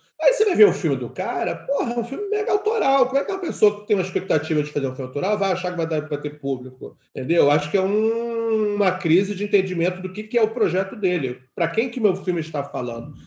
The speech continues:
É, teve um aluno até meu agora, falou, "Chu, o que que você achou do meu roteiro?" "Eu adorei teu roteiro, mas ele não se comunica com o público.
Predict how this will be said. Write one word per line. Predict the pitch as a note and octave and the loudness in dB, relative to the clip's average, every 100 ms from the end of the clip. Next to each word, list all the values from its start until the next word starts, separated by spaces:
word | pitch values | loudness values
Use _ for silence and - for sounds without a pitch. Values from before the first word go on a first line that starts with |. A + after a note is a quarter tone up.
| - | -14
É, | - | -12
teve | - D#3 E3+ | -2 0 2
um | |
aluno | E3+ D3+ F#3+ | 2 2 2
até | F#3 F#3 F#3 | 2 2 2
meu | F3 D3 | 4 4
agora, | C3 E3 | 4 2
falou, | F3+ G3+ | 0 -4
"Chu, | - | -6
o | A#3+ | -8
que | |
que | C4 | -6
você | - | -2
achou | A3 G#3+ | -2 -2
do | F#3+ | 0
meu | |
roteiro?" | F3+ F3+ C#3+ B2+ | -2 0 -2 -2
"Eu | |
adorei | C#3 F3+ F3+ | -2 0 0
teu | F#3+ A#3 | 0 -2
roteiro, | C4+ A3 D3+ | -2 0 2
mas | C3 C3+ | 0 -2
ele | C3+ | -2
não | C#3+ | -4
se | E3+ | -4
comunica | A3 A3 A3+ | -6 -4 -4
com | A#3+ E4 | -6 -10
o | |
público. | - E3+ B2+ - | -4 -4 -4 -12